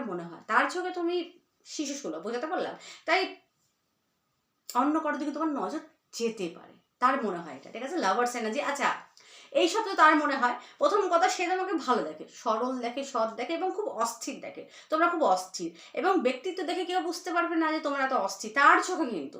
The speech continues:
তুমি যার কথা ভাবছো। এবং ঘোরাঘুরি খুব পছন্দ করো এবং খোঁজ খবর নিতে খুব ভালোবাসো, আমি এখানে দেখতে পাচ্ছি। এবং ঘুরতে বেড়াতে খুবই ভালোবাসো। ট্রান্সফর্মের একটা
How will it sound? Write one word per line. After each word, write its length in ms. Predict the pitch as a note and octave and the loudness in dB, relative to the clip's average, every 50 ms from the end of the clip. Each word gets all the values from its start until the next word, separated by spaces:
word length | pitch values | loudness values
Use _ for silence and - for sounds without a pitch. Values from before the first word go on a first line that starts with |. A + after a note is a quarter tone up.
| - - - | -18 -14 -6
তুমি 160 | C4 C4+ D#4+ | -2 0 2
যার 160 | C#4+ C4 B3 A#3+ A#3 | 4 4 2 2 0
কথা 140 | A3 A#3 G#3+ | -2 -4 -4
ভাবছো। 360 | F#3+ D#3+ - - - E3+ E3 - - - - - - - | -4 -4 -6 -6 -8 -12 -12 -12 -14 -18 -20 -18 -12 -6
এবং 200 | - C4 F#4 A4+ A#4+ A4 C4 G#3+ | 0 2 4 6 6 4 2 2
ঘোরাঘুরি 400 | B3 B3 B3+ B3+ C4+ C4+ C4+ B3+ | 4 4 4 4 2 0 -2 -4
খুব 140 | - - A3+ | -6 -6 -4
পছন্দ 380 | A3 A3 G#3+ C4+ C4 B3 A#3+ B3 A#3+ | -4 -4 -4 -4 -6 -4 -4 -4 -4
করো 200 | B3 B3 D#4 G#4 - - _ _ _ _ - G3 | -4 -4 -6 -6 -10 -14 _ _ _ _ -14 -10
এবং 160 | F#3 F#3+ G3 G3+ - | -6 -6 -6 -6 -4
খোঁজ 200 | - E4+ F4+ F4+ - | -2 0 0 -2 -2
খবর 300 | - - C#4 C#4 B3+ C#4 C4+ C4+ C4 | -2 0 0 0 0 0 -2 0 0
নিতে 260 | C4 B3+ B3 B3 C4+ | -2 -2 -2 -4 -6
খুব 160 | C4+ C#4 B3+ A3 | -4 -6 -6 -4
ভালোবাসো, 400 | A#3+ G#3+ G#3 A3 A3+ A#3 A#3 - | -2 -2 0 0 -2 -4 -6 -6
আমি 100 | A#3 G#3+ | -8 -8
এখানে 160 | A3 A3+ A3+ G3+ | -8 -8 -8 -8
দেখতে 220 | F#3 F#3 - G#3 | -8 -10 -10 -10
পাচ্ছি। 240 | G3+ G#3+ - - F4+ A4 G#4+ - - - - - | -10 -10 -10 -10 -12 -12 -12 -14 -20 -20 -20 -14
এবং 140 | - - F#4+ F4 | -8 -6 -4 -4
ঘুরতে 320 | B3+ A#3+ E4 D#4+ - A4+ A4 A4 | 0 0 0 0 0 0 0 0
বেড়াতে 220 | A4 G#4+ A#4+ A#4 - | 2 2 0 -2 -4
খুবই 280 | - - D#4+ E4 E4+ C4+ G#3 | -2 -2 0 2 0 0 0
ভালোবাসো। 320 | E3 C#3+ - - - - - | -4 -6 -6 -8 -10 -8 -2
ট্রান্সফর্মের 600 | - C#4+ D4 D#4+ E4+ E4 - - D#4 D#4 D4+ D4 C#4+ | 4 6 8 8 6 6 4 4 4 4 4 4 0
একটা 120 | C#4 C#4 | 0 0